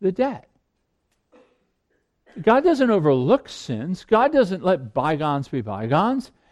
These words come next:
He deals with it as any just king would do. He just happens to deal with it through the death of his son.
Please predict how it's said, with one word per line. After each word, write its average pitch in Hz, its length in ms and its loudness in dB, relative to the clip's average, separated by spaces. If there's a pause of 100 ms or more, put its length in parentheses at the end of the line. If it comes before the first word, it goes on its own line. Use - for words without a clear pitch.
(120)
He 240 180 6
deals 262 400 4
with 127 220 -2
it 104 220 -8
as 175 200 4
any 233 280 2
just 208 560 0
king 240 320 0
would 240 160 -2
do. 247 400 0 (300)
He 240 120 4
just 247 160 2
happens 226 440 0
to 214 120 4
deal 240 340 2
with 185 160 2
it 185 200 0
through 214 220 -2
the 185 120 2
death 190 380 2
of 214 80 -2
his 233 120 -6
son. 277 380 -2